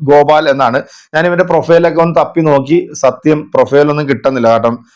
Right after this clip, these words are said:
കട്ട് ചെയ്ത് പോയെന്നാണ് എനിക്ക് തോന്നുന്നത്. അപ്പൊ ഇവൻ ഇട്ടിരിക്കുന്ന മെസ്സേജ് എന്താണെന്ന് വെച്ച് കഴിഞ്ഞാല്, "സുന്നത്തെ നടന്നിട്ടുള്ളൂ, മുഴുവൻ മുറിച്ച്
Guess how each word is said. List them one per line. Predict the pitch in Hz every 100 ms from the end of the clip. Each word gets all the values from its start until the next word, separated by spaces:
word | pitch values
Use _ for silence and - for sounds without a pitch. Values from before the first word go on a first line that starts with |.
| _ -
കട്ട് | 123 -
ചെയ്ത് | 147 151
പോയെന്നാണ് | 139 139 147 156 147
എനിക്ക് | 147 139
തോന്നുന്നത്. | 131 123 123
അപ്പൊ | 117
ഇവൻ | 131
ഇട്ടിരിക്കുന്ന | 123 123 165 180 170 165
മെസ്സേജ് | 135 - 180 208
എന്താണെന്ന് | 196 180 170
വെച്ച് | 160 -
കഴിഞ്ഞാല്, | 135 123 131 180 _ _ _ _ _ _
"സുന്നത്തെ | - 160 165 185 208 214 226
നടന്നിട്ടുള്ളൂ, | 208 180 180 175 175 147 135 - _ _
മുഴുവൻ | 135 143 147 175 185
മുറിച്ച് | 170 156 156 - 180 185